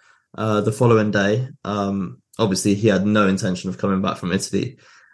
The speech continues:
I mean, look at, look at him on that Ryanair flight that they put on Twitter. You, that was a guy with no intention of ever, of ever going back to work.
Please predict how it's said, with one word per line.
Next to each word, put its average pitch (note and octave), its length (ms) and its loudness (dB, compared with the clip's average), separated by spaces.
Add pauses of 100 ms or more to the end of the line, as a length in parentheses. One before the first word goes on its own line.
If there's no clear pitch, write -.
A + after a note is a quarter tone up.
(100)
I G#2+ 100 0
mean, G#2+ 300 4
look C3+ 220 4
at, - 100 2
look D3 240 4
at G2 60 6
him G#2+ 180 4
on G#2 120 2
that F#2+ 180 0
Ryanair G#2+ 500 0
flight - 360 -8
that F2+ 80 -2
they F#2 120 0
put - 160 -4
on G2+ 100 -4
Twitter. F#2 340 -2
You, F#2 420 -4
that A#2+ 200 2
was G#2+ 180 2
a G2+ 40 0
guy G2 220 2
with F#2 180 2
no G#2 220 2
intention G2 480 -4
of G2 100 -6
ever, F#2+ 380 -2 (420)
of G2+ 140 -4
ever G#2+ 240 2
going F#2+ 240 2
back F#2+ 180 0
to - 100 -8
work. F#2+ 360 0